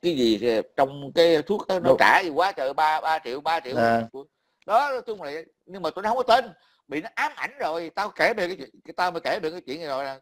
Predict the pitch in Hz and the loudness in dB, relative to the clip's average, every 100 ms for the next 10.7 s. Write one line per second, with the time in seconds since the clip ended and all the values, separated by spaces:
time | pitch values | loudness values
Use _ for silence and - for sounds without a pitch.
0 | _ 135 185 180 131 - 208 220 165 135 | _ -6 -4 -6 -8 -8 -8 -6 -10 -8
1 | 160 170 - 160 143 _ _ _ 240 - | -10 -10 -8 -8 -10 _ _ _ -12 -8
2 | 175 180 202 185 180 151 135 131 156 190 | -8 -8 -8 -6 -4 -4 -4 -4 -4 -6
3 | 214 - _ - 233 269 302 254 302 - | -8 -12 _ 0 4 4 2 -2 -12 -6
4 | 339 262 285 - _ _ _ - 302 269 | -6 -6 -8 -10 _ _ _ 4 6 4
5 | 226 226 320 294 196 262 311 320 277 285 | 2 4 4 4 0 -8 -12 -4 -4 -4
6 | 285 294 269 269 - 359 277 269 262 269 | -8 0 2 2 0 0 0 0 0 0
7 | 208 202 269 330 320 233 302 - 233 233 | -6 -6 0 0 2 4 4 4 2 2
8 | 214 294 302 330 381 - 254 233 240 - | 2 -2 0 0 0 0 2 2 0 -4
9 | 285 269 - - - 285 269 254 254 - | 0 -2 -2 -6 -4 -4 -4 -4 -6 -4
10 | 202 - - - 508 - | -6 -4 -6 -2 -4 -2